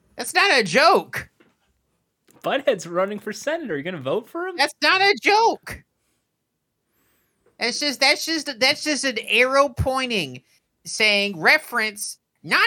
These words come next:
Speaker 1: even those new Star Wars movie was th-, were this bad. The new Star Wars movies are more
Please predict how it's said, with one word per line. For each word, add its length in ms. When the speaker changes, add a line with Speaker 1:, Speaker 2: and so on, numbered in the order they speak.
Speaker 1:
even 200
those 220
new 160
Star 400
Wars 240
movie 260
was 180
th-, 180
were 120
this 240
bad. 460
The 140
new 220
Star 340
Wars 240
movies 380
are 200
more 580